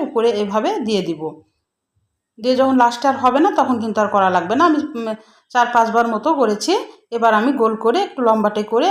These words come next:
এখন লেচিগুলা কেটে নিব। মিষ্টি তৈরি করার জন্য ছোট ছোট করে লেচি কেটে নিব। আর ভিত-, আর ভি-, মানে ভিতরে যেটা আমি করলাম সেটা কিন্তু ভিতরে একটা লেয়ার টাইপের থাকবে, শিরাটা কিন্তু ধু-, আহ,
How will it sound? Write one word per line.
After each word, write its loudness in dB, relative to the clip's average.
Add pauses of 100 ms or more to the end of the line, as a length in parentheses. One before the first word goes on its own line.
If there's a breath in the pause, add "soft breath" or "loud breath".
এখন -4
লেচিগুলা -2
কেটে -2
নিব। -4 (1000)
মিষ্টি -8
তৈরি 0
করার 2
জন্য 0
ছোট -4 (100)
ছোট -2
করে 0
লেচি 0
কেটে -8
নিব। -6 (960)
আর 0
ভিত-, -4 (240)
আর 2 (260)
ভি-, -2 (140)
মানে 0 (300 loud breath)
ভিতরে 0
যেটা 2
আমি 2
করলাম 4
সেটা 0
কিন্তু -4
ভিতরে 0
একটা 0
লেয়ার 0
টাইপের -2
থাকবে, 0 (420 loud breath)
শিরাটা 0
কিন্তু -4
ধু-, 0
আহ, -4